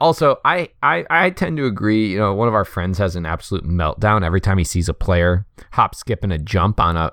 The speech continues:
a penalty kick. And, uh, and I, I just, I hate it. It makes me hate him.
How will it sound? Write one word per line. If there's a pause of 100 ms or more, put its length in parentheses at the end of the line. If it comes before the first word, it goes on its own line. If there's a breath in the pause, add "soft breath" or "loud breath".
a
penalty
kick. (720 soft breath)
And,
uh,
and
I,
I
just,
I
hate
it.
It
makes
me
hate
him.